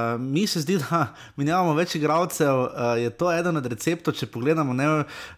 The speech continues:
v Vilni sta začela v napadu Bezjak in Berić, ne en ne drugi nista bila sploh vpoklicana v reprezentanco, ne. Eh, tukaj Tanec kar precej manevrira. Kako vidiš ta njegov del pri sami izbiri, ne, ki se zdi začaran krog, on, eh,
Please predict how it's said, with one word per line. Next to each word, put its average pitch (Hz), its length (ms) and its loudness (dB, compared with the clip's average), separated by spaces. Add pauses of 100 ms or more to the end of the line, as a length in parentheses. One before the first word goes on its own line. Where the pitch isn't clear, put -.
(240)
v 120 160 2
Vilni 151 320 2
sta 131 160 -4
začela 151 360 -2
v 147 80 0
napadu 143 360 0
Bezjak 143 400 0
in 123 120 -2
Berić, 139 380 0
ne 143 120 0
en 147 140 0
ne 147 80 0
drugi 139 280 -2
nista 143 240 0
bila 117 180 2
sploh 143 300 -2
vpoklicana 139 600 -2
v 113 80 0
reprezentanco, 110 760 0
ne. 113 240 -2 (320)
Eh, 113 260 0
tukaj 151 280 0
Tanec 156 400 0
kar 180 160 0
precej 156 540 0 (180)
manevrira. 135 720 2
Kako 135 320 -2
vidiš 185 320 -2
ta 175 160 2
njegov 156 360 2
del 156 280 2
pri 120 180 -4
sami 156 400 0
izbiri, 135 540 0
ne, 147 200 -2
ki 156 180 -2
se 131 140 -4
zdi 147 120 -4
začaran 156 460 2
krog, 151 320 -2
on, 151 240 0 (320)
eh, 113 320 -2